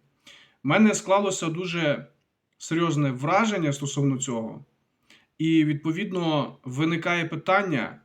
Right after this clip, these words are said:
чому вони говорять про народ України, а не український народ.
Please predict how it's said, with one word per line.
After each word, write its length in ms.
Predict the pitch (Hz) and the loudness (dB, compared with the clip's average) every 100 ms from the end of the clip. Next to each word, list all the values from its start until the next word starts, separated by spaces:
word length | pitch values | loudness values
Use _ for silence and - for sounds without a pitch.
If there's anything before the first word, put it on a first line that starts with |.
| _ | _
чому 500 | - 160 151 165 208 | -2 0 2 2 0
вони 600 | 151 156 156 151 117 - _ _ | 0 0 0 0 -2 -6 _ _
говорять 500 | - 143 151 139 117 | -2 0 0 0 -2
про 140 | 135 | 0
народ 340 | 143 147 147 139 | 2 2 0 -2
України, 760 | 135 143 139 147 202 175 - - _ _ | -6 -2 0 0 -2 -4 -6 -12 _ _
а 200 | 135 135 | -2 0
не 180 | 139 | 0
український 720 | 135 139 147 151 185 220 - 180 | 0 -4 -2 0 4 4 4 -2
народ. 440 | 147 123 107 - | -2 -2 -6 -14